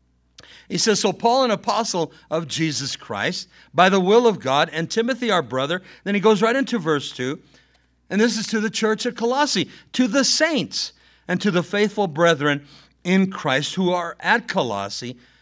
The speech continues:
And here's the two Siamese twins of the New Testament. "Grace to you and peace from God our Father and the Lord Jesus Christ." Grace is unmerited favor. Peace is rest unto you, brothers and sisters in Christ.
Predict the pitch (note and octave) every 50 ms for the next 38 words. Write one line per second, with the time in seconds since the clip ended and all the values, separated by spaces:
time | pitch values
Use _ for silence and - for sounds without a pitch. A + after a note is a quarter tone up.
0 | _ _ _ - F3+ F3 D#3+ F#3 G#3+ A3 F3+ D#3 G#3 - - - A#3+ G#3+ - -
1 | A#3+ A3 A3+ A3 A3 G#3+ F#3 - - G#3 G3+ G#3 G#3+ F3+ F#3 A3+ F#3+ A3 G#3 A#3
2 | B3 A#3+ - C4 C4 B3+ - - - C3+ A2+ G2 - - - - _ - B2 A2+
3 | E3 E3+ E3 G3 F#3+ - - - - A3+ A3 G#3 G#3+ A3+ B3+ A#3+ - - G#3 G3+
4 | G3 G3 - - - A3+ D#3+ B2 - - - _ _ - _ _ - F3+ E3 D#3+
5 | D3+ C3+ D#3 E3 E3+ F3+ F#3+ G3+ F#3+ - - F3 D#3 C#3+ C3+ C#3+ C3+ C#3 - -
6 | - - C#3+ C#3+ C#3+ C#3 C3+ C3+ C3 B2+ C3 C3+ A2 - - B2+ B2 A#2 G#2 A#2
7 | A#2 - - - - B2+ G#2+ F#2 F2+ - - _ _ _ _ _ _ _ _ _
8 | _ _ - A#2 C#3+ D#3+ E3+ F3+ F3+ - G3 F3+ C#3+ F#3+ G3 G3+ G3 F#3+ F#3+ G3
9 | G3+ G3+ G3 - A3+ F#3 - - A3+ A#3+ C4 B3+ - - - _ _ _ _ _
10 | _ _ _ - - F3+ F3+ G#3 G3+ - - - - - - F#3+ G3 E3+ D3+ E3
11 | F3+ A3+ - - - - - - - - - - _ _ _ _ _ _ _ _
12 | _ _ _ _ _ _ _ _ _ _ _ - C3+ C#3 C3 - D3 C#3 B2+ A#2+
13 | G#2 G2+ B2+ B2+ B2 B2 B2+ A#2 G#2+ A#2 A2+ - - - B2+ A2 - - A2+ G#2+
14 | F#2+ - G#2+ F#2+ F#2 - - A2 F2 D#2+ D#2 - - -